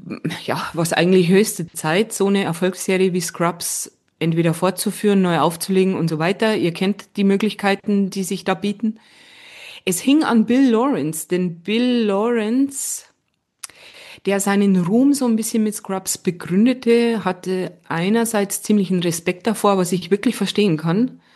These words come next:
etwas zu beleben, was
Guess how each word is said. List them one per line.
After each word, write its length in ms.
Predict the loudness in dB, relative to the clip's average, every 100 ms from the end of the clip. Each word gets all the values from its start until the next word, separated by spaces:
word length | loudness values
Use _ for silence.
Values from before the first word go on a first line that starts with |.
| _ _ _ _ _ _ _ _ _ -20 -20 -20 -18 -18 -8
etwas 520 | -6 0 0 0 -4 -10 -18 -10
zu 220 | -6 0
beleben, 1300 | 2 2 4 4 4 4 6 6 6 6 4 2 -2 -8
was 580 | -2 -2 -2 -4 -6